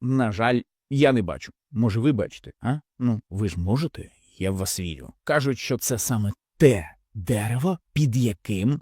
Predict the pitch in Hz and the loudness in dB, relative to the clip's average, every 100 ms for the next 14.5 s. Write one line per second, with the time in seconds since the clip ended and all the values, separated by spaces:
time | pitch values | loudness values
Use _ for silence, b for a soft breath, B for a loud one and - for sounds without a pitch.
0 | - 147 131 117 92 90 113 110 110 104 | -4 -4 2 2 2 -2 -2 -2 -2 0
1 | 110 87 80 78 139 170 165 120 95 113 | 0 -2 -6 -2 -2 2 0 0 0 -2
2 | 104 113 - - 117 120 104 - 101 101 | 0 -4 -4 -8 -4 -4 -4 -6 -6 -4
3 | 101 - 143 127 95 90 101 - 175 160 | -4 -2 0 0 -2 -6 -8 -4 -4 -2
4 | 143 185 156 139 139 127 107 120 160 147 | 0 0 0 -2 0 0 2 4 4 0
5 | - 190 117 90 107 135 208 - 220 120 | -2 0 0 -2 0 4 4 4 0 -2
6 | 110 131 92 87 85 104 156 143 87 - | -4 -4 -4 -6 -6 0 0 0 -4 -6
7 | 98 78 - 180 240 233 - 233 220 - | -6 -6 -2 2 2 2 0 2 2 -2
8 | - 95 104 151 - 151 147 156 139 - | -8 -2 0 2 0 0 0 0 0 -2
9 | 170 165 160 190 135 92 123 170 117 92 | -2 0 0 -2 -2 2 4 4 2 0
10 | 92 87 87 120 120 135 - 113 110 117 | -4 -4 -2 -2 -2 -6 -4 -4 0 0
11 | 104 - 110 104 110 - 87 101 113 247 | 0 -2 -4 -2 -2 -4 -8 -4 -2 0
12 | 269 123 - 98 101 - 104 - 92 95 | 0 0 -4 -4 -4 -6 -6 -6 -6 -6
13 | 101 - 107 104 147 135 - 127 90 87 | -6 -2 -2 -2 -2 -2 -2 -2 -2 -4
14 | 87 131 196 196 202 | -2 0 2 2 0